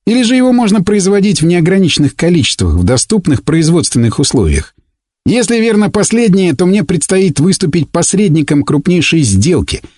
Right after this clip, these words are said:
масштабы которой превосходят массовую продажу Сальвадору американских самолетов или покупку Бразилии двадцати атомных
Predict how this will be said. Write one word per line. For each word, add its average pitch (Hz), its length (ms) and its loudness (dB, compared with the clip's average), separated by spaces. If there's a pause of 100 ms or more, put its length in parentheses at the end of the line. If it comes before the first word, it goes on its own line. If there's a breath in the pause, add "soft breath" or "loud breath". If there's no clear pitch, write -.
(260 loud breath)
масштабы 170 460 0
которой 165 420 0
превосходят 151 640 0
массовую 156 540 0
продажу 151 520 0
Сальвадору 147 680 0
американских 135 680 0
самолетов 143 560 0 (260 loud breath)
или 151 160 0
покупку 160 500 -2
Бразилии 143 560 0
двадцати 147 640 0
атомных 151 460 0